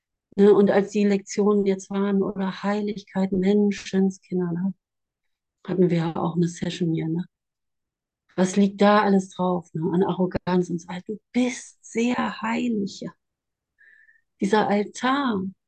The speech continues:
ist wirklich in dir. Ja, und die Heiligkeit liegt darauf. Die Schönheit, die Lieblichkeit, du bist es, ja.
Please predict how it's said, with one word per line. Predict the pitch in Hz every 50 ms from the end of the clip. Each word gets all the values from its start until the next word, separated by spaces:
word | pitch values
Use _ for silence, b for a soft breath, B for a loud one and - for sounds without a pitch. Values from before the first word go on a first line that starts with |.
| _ _ _ _ _ _ _ _ _ _ _ _ _ _ _ _ _ _ _ _ _ _ _ _
ist | - 240 226 - - -
wirklich | 196 202 220 233 254 269 269 - 247 233 - - -
in | - 220 247 262 254
dir. | - - - 170 - 180 185 - _ _ _ _ _ _ _ _ _ _ _ _ _ _ _ _ _ _ _ _ _ _ _ _ _ _ _ _ _ _ _ _ _ _ _ _ _ -
Ja, | 196 196
und | 196 220 196 -
die | 208 208
Heiligkeit | 196 - 226 226 240 247 247 247 240 - - - - 208 202 196 196 - - _ _ -
liegt | 214 214 226 233 233 _ -
darauf. | - 202 196 196 202 - - 170 180 180 175 180 _ _ _ _ _ _ _ _ _ _ _ _ _ _ _ _ _ _ _ _ _ _ _ -
Die | -
Schönheit, | - - - - - - 240 240 247 247 233 220 208 202 202
die | 208 208
Lieblichkeit, | 214 220 220 220 233 240 240 - - 196 190 - - 202 - -
du | 202 196 _ -
bist | - 247 247 247 - - _ -
es, | 190 - - 180 - - -
ja. | 185 185